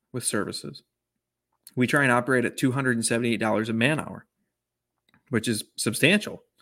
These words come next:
And for two hundred and seventy-eight dollars a man hour, you get a professional on your property. Not just a Joe Schmo, not just a guy who went to Home Depot and bought a ready-to-use herbicide,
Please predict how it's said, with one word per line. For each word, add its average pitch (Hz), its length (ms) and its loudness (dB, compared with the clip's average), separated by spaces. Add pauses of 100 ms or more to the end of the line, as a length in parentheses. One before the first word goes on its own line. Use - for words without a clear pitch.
(1160)
And 110 480 2
for 262 280 4
two - 200 2
hundred 117 260 2
and 107 80 -2
seventy-eight 107 280 -2
dollars 95 260 -2
a - 40 -12
man 101 180 -4
hour, 127 300 -4 (440)
you 135 180 4
get 165 120 6
a 131 40 2
professional 131 440 0
on 110 60 -4
your 98 100 -6
property. - 460 -4 (1500)
Not 117 380 0
just 110 300 -2
a 113 60 -4
Joe 117 240 2
Schmo, 113 460 0
not 110 220 0
just 113 160 -4
a 113 60 -2
guy 113 260 2
who 117 100 -2
went 113 180 0
to 110 60 -4
Home 117 160 -2
Depot 117 380 4
and 117 140 0
bought 110 340 2
a 107 220 -2 (320)
ready-to-use 117 800 4
herbicide, 107 720 0